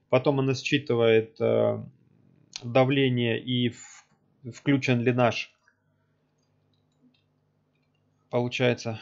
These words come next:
как он называется, Air Rele-, Release. Не знаю, как это, как это, как он называется правильно. В общем, который у нас давление устанавливает в скафандре.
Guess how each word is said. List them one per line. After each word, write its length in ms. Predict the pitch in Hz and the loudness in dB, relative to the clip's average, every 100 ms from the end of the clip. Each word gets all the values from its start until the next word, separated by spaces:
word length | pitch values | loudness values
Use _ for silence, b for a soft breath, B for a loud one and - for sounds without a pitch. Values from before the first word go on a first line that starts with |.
| B | B
как 160 | - 107 | -10 -8
он 100 | 107 | -8
называется, 460 | 104 104 107 - - | -10 -8 -8 -8 -2
Air 180 | 135 120 | 2 2
Rele-, 400 | 127 139 196 - | 2 2 0 -2
Release. 520 | 139 139 165 208 - - B B B - | 2 4 4 2 0 -12 B B B -8
Не 80 | 110 | -2
знаю, 180 | 107 | -2
как 80 | - | -2
это, 220 | 107 - - | -6 -8 0
как 200 | 123 127 | 0 2
это, 180 | 147 123 | 0 0
как 320 | - 139 131 | 0 0 2
он 100 | 131 | 0
называется 500 | 139 131 131 127 147 | 0 2 2 2 2
правильно. 560 | - 208 156 110 104 - _ _ _ _ _ | 8 8 8 4 0 -4 _ _ _ _ _
В 120 | 117 131 | -2 0
общем, 380 | 131 135 123 - _ | 2 0 0 -4 _
который 380 | - 131 143 135 | -8 0 2 4
у 40 | |
нас 260 | 127 127 - | 4 2 0
давление 520 | 143 147 139 120 113 | 4 4 6 2 0
устанавливает 640 | 110 - 117 107 110 107 104 | -4 -4 0 0 2 0 -2
в 20 | |
скафандре. 600 | - 120 120 107 95 98 | -6 -2 0 -2 -4 -12